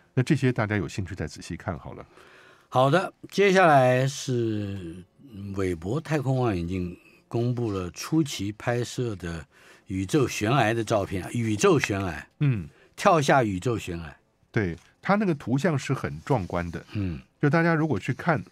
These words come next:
Speaker 1: 韦伯当年所发展出来的这样子的那个图像啊，就会发现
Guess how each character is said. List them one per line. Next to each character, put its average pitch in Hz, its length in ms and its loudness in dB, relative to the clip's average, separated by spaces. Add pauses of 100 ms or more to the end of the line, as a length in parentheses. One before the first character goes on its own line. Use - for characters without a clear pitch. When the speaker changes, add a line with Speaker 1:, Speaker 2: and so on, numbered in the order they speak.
(140)
Speaker 1:
韦 110 220 0
伯 110 220 -2
当 147 300 0
年 113 280 -2 (400)
所 85 400 -4 (160)
发 135 320 0
展 82 200 -2
出 120 120 -2
来 95 140 2
的 95 100 -2
这 98 140 -2
样 104 160 0
子 92 100 -8
的 82 120 -6
那 82 120 -6
个 67 300 -12 (240)
图 - 160 -2
像 120 180 2
啊， 76 140 -6 (400)
就 139 100 4
会 127 80 4
发 131 220 2
现 131 240 2